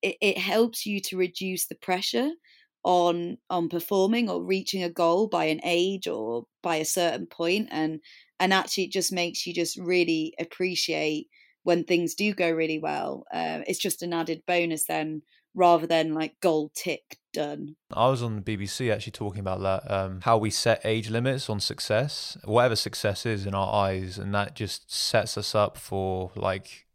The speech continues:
Speaker 2: a lot of anxiety and just, it ju-, it's such a toxic thing to do, but it's something that's very, very prevalent in our generation. Yeah, it's huge. So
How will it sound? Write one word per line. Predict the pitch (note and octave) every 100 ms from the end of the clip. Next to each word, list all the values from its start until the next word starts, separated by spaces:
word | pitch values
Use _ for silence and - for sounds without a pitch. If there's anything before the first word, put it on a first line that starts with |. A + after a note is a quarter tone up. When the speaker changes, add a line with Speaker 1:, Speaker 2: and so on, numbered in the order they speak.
| -
Speaker 2:
a | A2
lot | G2+ G#2+
of | G2
anxiety | G2 F#2+ F#2+ F#2 F#2 - F#2+
and | F#2+ F#2+
just, | G2+ - - - - -
it | G#2
ju-, | A2 B2+
it's | A2+ -
such | D3+ C#3
a |
toxic | - - C3 - A#2 G2+
thing | - A#2 G#2 F#2+
to | F#2 G2
do, | G#2 A#2+ E3+ - - _ _ _
but | A2+ G#2+ G2 - -
it's | A2 -
something | A#2+ A#2
that's | G#2+
very, | F#2 A2+ A2
very | G2 G#2+
prevalent | G2 - A2+ G2 G2+ F#2+ F#2 - - -
in | G2+
our | G#2
generation. | G2 G#2+ G#2 G#2 A#2 - D#3+ E3+ - -
Yeah, | G2+ A2 A#2
it's | G2+ G2+ -
huge. | - G#2+ F#2+ - -
So | - G2+ G2+